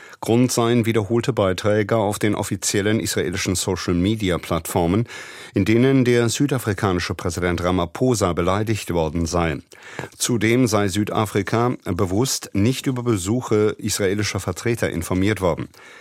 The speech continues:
Dies sei eine inakzeptable Verletzung diplomatischer Gepflogenheiten. Als Reaktion erklärte Israel wiederum den südafrikanischen Geschäftsträger in Tel Aviv zur unerwünschten Person.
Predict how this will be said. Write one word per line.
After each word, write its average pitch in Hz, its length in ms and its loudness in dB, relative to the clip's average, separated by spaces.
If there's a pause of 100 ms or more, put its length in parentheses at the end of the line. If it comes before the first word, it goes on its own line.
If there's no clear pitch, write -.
(240)
Dies 95 180 0
sei 95 260 2
eine 95 220 2
inakzeptable 101 960 -2
Verletzung 107 580 0
diplomatischer 95 840 0
Gepflogenheiten. 95 960 0 (720)
Als 127 160 -2
Reaktion 131 500 2
erklärte 117 400 0
Israel 123 500 2
wiederum 120 520 2
den 117 240 4
südafrikanischen 90 880 0
Geschäftsträger 90 800 -2
in 90 120 0
Tel 92 200 0
Aviv 90 440 0
zur 80 380 -2
unerwünschten 87 720 0
Person. 87 480 0